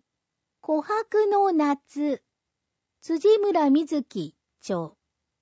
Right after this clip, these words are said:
問い合わせ先。図書館。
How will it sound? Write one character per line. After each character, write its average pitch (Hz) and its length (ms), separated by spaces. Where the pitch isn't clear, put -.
問 359 280
い 370 60
合 349 80
わ 359 140
せ 320 160
先。 277 600
図 302 160
書 403 220
館。 170 460